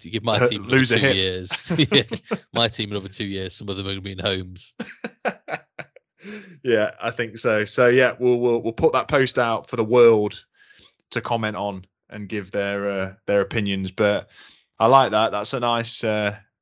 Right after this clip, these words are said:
Speaker 2: uh, your team was, was pretty savage. Was, was quite surprised with what you could make with thirty plus year olds on offense, but it's, um,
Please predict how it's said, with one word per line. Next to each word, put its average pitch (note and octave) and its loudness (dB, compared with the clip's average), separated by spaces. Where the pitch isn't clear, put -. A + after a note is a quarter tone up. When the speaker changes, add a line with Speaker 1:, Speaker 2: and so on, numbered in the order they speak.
Speaker 2:
uh, - -8
your A#2 2
team A#2 0
was, G#2+ -4
was A2 -6
pretty G2 -4
savage. G2 0
Was, G2+ -10
was A2+ -14
quite G2 -2
surprised G2 0
with F#2+ -6
what F#2+ -4
you F#2+ -8
could F#2+ -10
make F#2+ -4
with F2+ -8
thirty F2 -2
plus F#2 -4
year F#2 0
olds F#2 -2
on F#2+ -2
offense, F#2 -4
but F2+ -2
it's, - -2
um, F2+ 2